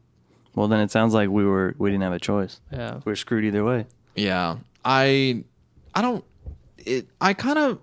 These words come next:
Speaker 3: am upset about how it left a damper on the course for me because I always looked at that course like, this is, like, a great, fun little
Speaker 1: Practice?
Speaker 3: course to, like, yeah, hit some irons on and practice. But, I mean, to, to play that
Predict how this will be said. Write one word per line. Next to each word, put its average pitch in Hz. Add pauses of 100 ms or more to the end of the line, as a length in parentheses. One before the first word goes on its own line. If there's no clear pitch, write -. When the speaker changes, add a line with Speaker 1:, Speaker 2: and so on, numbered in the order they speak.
Speaker 3:
am 165
upset 147
about 135
how 120
it 139
left 220
a 359
damper 107 (180)
on 110
the 110
course 110
for 104
me 95
because 101 (500)
I 214
always 277
looked 175
at 156
that 131
course 139
like, 135
this 226
is, 220
like, 247
a 196
great, 147 (440)
fun 151
little 151
Speaker 1:
Practice? 135
Speaker 3:
course 135
to, 135
like, 123
yeah, 127
hit 127
some 127
irons 127
on 127
and 120
practice. 127
But, 113 (480)
I 147
mean, 160
to, 151
to 156
play 196
that 165